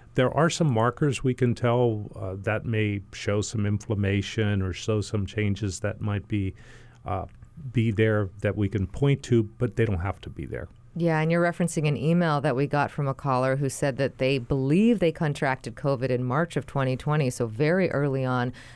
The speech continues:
Speaker 2: never was tested for covid. Uh, fast forward three years, she writes in, "I am learning to live with absolute exhaustion, post-extern-, extern-,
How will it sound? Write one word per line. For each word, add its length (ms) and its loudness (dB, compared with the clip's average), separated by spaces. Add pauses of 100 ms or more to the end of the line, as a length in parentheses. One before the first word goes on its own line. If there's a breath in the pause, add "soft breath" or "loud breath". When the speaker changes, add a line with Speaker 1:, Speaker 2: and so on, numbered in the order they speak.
Speaker 2:
never 320 2
was 200 2
tested 400 -2
for 140 -4
covid. 560 2 (340 loud breath)
Uh, 120 2
fast 320 -2
forward 260 2
three 240 0
years, 300 4
she 160 -2
writes 280 0
in, 140 2
"I 60 2
am 180 2
learning 220 2
to 120 -2
live 280 2
with 200 0
absolute 440 0
exhaustion, 640 0
post-extern-, 840 -2 (180)
extern-, 440 -4